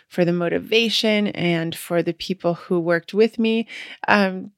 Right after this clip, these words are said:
<laughs> to help me get it done, because you have to get three, three different people, three different writers to sort of volunteer and be part of you getting it done and being part of the work that you do. So I'm grateful for those three, um, and for the Author Accelerator.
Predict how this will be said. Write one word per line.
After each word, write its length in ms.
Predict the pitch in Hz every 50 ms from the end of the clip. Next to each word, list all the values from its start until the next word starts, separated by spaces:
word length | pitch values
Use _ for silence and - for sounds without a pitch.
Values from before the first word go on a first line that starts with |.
| _ _ _
<laughs> 320 | - 202 - 214 214 214 -
to 160 | - 214 208
help 220 | 208 208 185 - 190
me 120 | 196 185
get 160 | - 185 180
it 140 | 170 151 -
done, 300 | 202 196 202 208 202 202
because 280 | 190 - - 185 175 180
you 60 | 170
have 180 | 170 175 175 -
to 80 | -
get 220 | - 170 - - -
three, 360 | - 294 302 302 294 - - _ _
three 180 | - 311 320 311
different 320 | 320 302 285 277 262 262
people, 300 | 277 269 247 - 208 202
three 220 | 220 226 226 220
different 280 | 214 226 - - 196 -
writers 360 | 196 196 180 185 180 180 -
to 220 | - 170 170 170 - - - - - - - - -
sort 200 | - 202 185 190
of 120 | 185 196
volunteer 680 | 226 220 220 208 208 202 202 - 220 196 185 180 - -
and 140 | - 190 180
be 100 | 185 180
part 380 | - - - - 185 185 - -
of 300 | - 185 175 175 175 - _ _ _ _ - - _ _ _
you 320 | - 190 190 185 180 175 170
getting 360 | 170 - 180 175 180 170 170
it 140 | 165 - -
done 340 | 170 165 165 160 160 156 151 _ _ _ _ _ _ _ -
and 300 | 185 175 170 170 165 -
being 260 | 180 175 175 170 160
part 240 | - - 175 170 170
of 100 | 165 -
the 100 | 170 165
work 240 | 175 185 190 -
that 120 | - 165 -
you 100 | - 165
do. 180 | - 156 151
So 160 | 156 - - 170
I'm 120 | 170 170
grateful 440 | - - - 165 170 170 - 185 185
for 180 | - - 185
those 340 | 175 180 175 170 170 165 -
three, 440 | - - 185 180 180 180 180 180 - _ - - - - - - - - - - _ _ _ _ _ - -
um, 300 | 175 175 175 170 175 - -
and 220 | 208 220 240 247
for 120 | - 262 254
the 140 | 226 -
Author 260 | 240 254 254 - 254 240
Accelerator. 720 | 240 - - 254 269 247 190 170 160 160 160 160 165